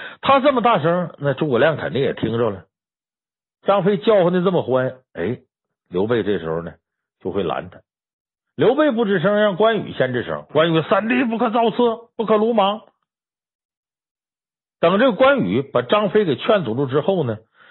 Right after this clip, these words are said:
刘备也没吱声，哎，继续在那等。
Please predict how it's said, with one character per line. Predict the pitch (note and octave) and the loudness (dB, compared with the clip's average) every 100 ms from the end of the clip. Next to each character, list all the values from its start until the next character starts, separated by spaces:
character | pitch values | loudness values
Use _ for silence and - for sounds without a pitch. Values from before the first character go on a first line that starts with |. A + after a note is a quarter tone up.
| _ - | _ -4
刘 | A#2+ E3 | -2 2
备 | G#3 | 2
也 | D#3+ F#2 | 2 0
没 | D#3+ | -2
吱 | C#3+ C3+ | -2 -2
声， | C#3+ D#3+ _ - | -2 -4 _ -10
哎， | - - | -10 -4
继 | C4 | -4
续 | - E3 | -2 0
在 | D#3+ | 0
那 | F3 | 0
等。 | E3+ - | -2 -6